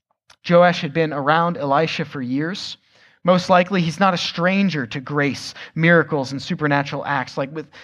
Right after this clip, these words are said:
with Elisha living down the street, you kind of have to get used to that stuff. But the tragedy of Joash was that he allowed his proximity to spiritual things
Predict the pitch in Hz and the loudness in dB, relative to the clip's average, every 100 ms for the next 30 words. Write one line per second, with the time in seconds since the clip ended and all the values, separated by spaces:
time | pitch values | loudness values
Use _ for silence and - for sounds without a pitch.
0 | - 165 165 147 240 240 185 170 175 165 | -12 -2 2 4 4 4 4 4 2 2
1 | 160 147 - 165 160 147 147 156 156 165 | 2 0 -4 -6 -6 -6 -4 -2 0 0
2 | - 147 127 143 156 - 143 107 - - | -2 -4 -8 -4 -6 -6 -6 -8 -10 -14
3 | 104 90 - _ _ _ _ _ _ _ | -14 -14 -18 _ _ _ _ _ _ _
4 | _ 190 190 - - 220 233 269 254 262 | _ -6 -4 -2 -2 0 2 2 2 2
5 | - 185 143 180 180 147 107 123 - - | 2 0 0 0 2 2 0 -4 -8 -12
6 | - 180 208 202 175 165 190 233 269 269 | -4 -2 2 4 4 4 2 2 2 -2
7 | - - 208 - - 190 170 - - 170 | -10 -2 0 0 -4 -2 -2 -4 -8 -4
8 | 165 202 240 240 165 - 165 175 175 175 | -4 -2 -2 -4 -10 -10 -6 -6 -4 -8
9 | 147 151 156 208 - - | -6 -6 -6 -8 -12 -16